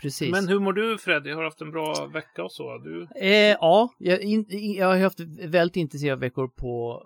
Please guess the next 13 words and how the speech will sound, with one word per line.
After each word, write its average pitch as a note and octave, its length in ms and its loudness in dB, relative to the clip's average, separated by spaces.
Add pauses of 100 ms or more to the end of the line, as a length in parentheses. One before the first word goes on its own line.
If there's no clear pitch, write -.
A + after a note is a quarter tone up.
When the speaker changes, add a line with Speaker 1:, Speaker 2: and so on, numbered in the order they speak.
Speaker 1:
mitt C3+ 260 -12
vanliga, B2 640 -10
eh, B2+ 460 -4 (100)
jobb, E3 380 0
eftersom C3+ 260 -2
jag B2 100 -4
ska - 140 -8
ta A#2+ 260 -4
en A#2 100 -8
liten, A2+ 400 -10
eh, A2 500 -10
paus D3+ 500 -4
på B2+ 200 -8